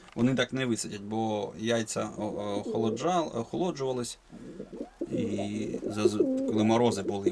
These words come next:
вони погано сиділи, бо я розумію, що це із-за морозів. Великі до двадцяти було морозів, вони якби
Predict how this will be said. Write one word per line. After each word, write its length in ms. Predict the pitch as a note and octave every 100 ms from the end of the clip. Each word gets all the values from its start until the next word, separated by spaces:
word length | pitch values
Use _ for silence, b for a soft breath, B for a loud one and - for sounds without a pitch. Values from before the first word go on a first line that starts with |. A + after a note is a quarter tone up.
| -
вони 100 | C#3+
погано 340 | - A#2 A2
сиділи, 380 | - E3+ A#2 G#2
бо 240 | G2 G2+
я 180 | G2+ A2
розумію, 340 | A2+ A#2+ B2+ A2
що 80 |
це 120 | - G#2+
із-за 260 | G2 G2+
морозів. 840 | A2+ B2+ G3 E3+ C3 C4 C4 C#4+ - B B -
Великі 400 | G#2 G#2 G#2+ -
до 80 | A2+
двадцяти 580 | G#2 A2 - G#2 - E3+
було 280 | B2+ A#2+ A2+
морозів, 540 | A2+ A2+ G#2+ G2+ G2+ G#2
вони 200 | G#2+ A#2
якби 280 | G#2+ G#2+